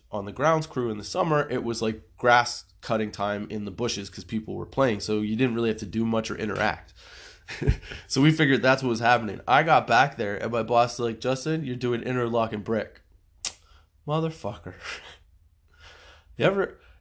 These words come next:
again, have you ever done interlocking brick while you're high? Have you ever done interlocking brick sober? It's fucking tough as shit sober. But add being high to it, you end up with a wave,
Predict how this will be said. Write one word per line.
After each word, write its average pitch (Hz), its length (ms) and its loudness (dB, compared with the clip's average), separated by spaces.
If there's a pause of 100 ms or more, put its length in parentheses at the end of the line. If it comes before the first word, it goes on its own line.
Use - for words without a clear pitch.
(160)
again, 123 360 4
have 117 160 -6
you 139 60 2
ever 202 200 2
done 165 360 2
interlocking 143 520 0
brick 123 280 -4
while 135 140 -2
you're 123 100 -2
high? 135 300 2
Have 113 120 -2
you 147 60 6
ever 160 140 4
done 139 320 2
interlocking 120 460 0
brick 110 200 -6
sober? - 360 -6 (340)
It's 147 160 2
fucking 151 300 0
tough 135 200 0
as 110 60 -6
shit 139 240 -2
sober. 143 380 -4 (460)
But 110 320 0
add 135 400 8
being 123 240 2
high 117 320 2
to 180 220 -2
it, 208 280 -2 (380)
you 147 320 -4
end 170 260 2
up 151 300 4
with 123 160 -2
a 107 100 0
wave, 104 720 -2